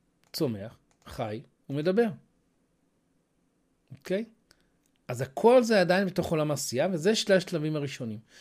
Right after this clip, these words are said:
השלב השני של המתנים, זה בגלל שהוא קיבל נקודה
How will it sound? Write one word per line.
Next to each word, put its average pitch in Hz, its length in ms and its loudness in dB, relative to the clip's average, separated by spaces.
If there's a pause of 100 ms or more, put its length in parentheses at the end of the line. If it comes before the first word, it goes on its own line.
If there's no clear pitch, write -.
(160)
השלב 180 340 6
השני 143 340 -2
של 135 200 -2
המתנים, 120 460 -6 (500)
זה 127 160 -4
בגלל 151 240 6
שהוא 196 300 2
קיבל 156 560 4 (360)
נקודה 143 680 2